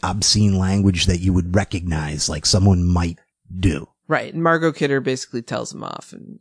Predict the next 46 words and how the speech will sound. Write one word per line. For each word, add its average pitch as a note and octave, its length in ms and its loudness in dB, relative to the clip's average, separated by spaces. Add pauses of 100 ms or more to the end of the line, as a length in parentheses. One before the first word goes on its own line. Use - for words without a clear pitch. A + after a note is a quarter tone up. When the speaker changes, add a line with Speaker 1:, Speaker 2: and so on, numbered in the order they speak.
Speaker 2:
and - 420 -16
Speaker 1:
You D3 100 -2
know, E3+ 80 4
they, D#3 260 2
they, A3+ 140 0 (260)
she - 220 -4
keeps - 280 -4
him A3 80 4
on F3+ 120 6
the B2+ 80 4
phone F3 280 2
for A#2 200 0
an - 120 -4
inordinate D#3+ 640 2
amount G#3 220 0
of F#3+ 60 -2
time. A#2 140 0
This F#3+ 140 0
is G#3+ 80 4
the - 60 -10
thing C3 140 2
that F2 160 -2
bugged G#2+ 180 2
me A2 80 4
about G2 200 2
the F#2+ 60 0
movie F#2+ 220 2
more E2+ 220 -2
than E2+ 140 -4 (100)
anything. G2 460 -2 (260)
Whenever D#3 420 2
an A3+ 80 2
obscene D3 540 0
phone G#2+ 300 0
caller D#2 420 -4
calls F#2 400 -2
you D2+ 220 -8 (260)
and E2 100 -4
starts - 340 0
telling G#2+ 300 2
you F#2 180 2
all G2 160 -2
kinds G2 280 0
of - 80 -4
horrible F#2 380 0
things, E2+ 380 -4